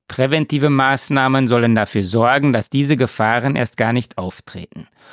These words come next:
Schutzausrüstungen wie Helme, Handschuhe oder Sicherheitsschuhe sind dabei nur ein Teil. Ein anderer wichtiger Punkt ist die Schulung der Mitarbeitenden.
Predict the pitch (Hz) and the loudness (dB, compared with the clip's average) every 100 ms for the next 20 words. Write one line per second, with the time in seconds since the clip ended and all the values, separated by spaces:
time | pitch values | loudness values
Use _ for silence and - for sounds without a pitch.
0 | - - - 170 175 - 165 151 151 147 | -20 -18 -2 -2 0 0 0 0 0 -2
1 | - 143 120 101 90 117 139 143 147 127 | 0 0 2 0 -2 2 2 2 2 0
2 | 117 135 139 - 147 147 120 117 104 - | 0 -2 -2 0 2 2 2 2 0 0
3 | 170 147 147 - 170 160 135 143 139 143 | 2 2 0 -2 0 2 2 2 2 2
4 | 143 147 143 147 - 101 87 - - - | 4 2 2 -2 -2 -4 -6 -12 -18 -20
5 | - - - 110 - 131 147 151 139 147 | -20 -8 -4 -2 0 0 2 2 2 2
6 | 151 147 143 - 156 139 123 147 120 143 | 2 2 0 0 2 2 0 0 0 2
7 | 147 143 156 135 107 - 90 92 87 - | 2 4 2 2 0 0 -4 -6 -10 -8
8 | 98 76 - | -10 -10 -14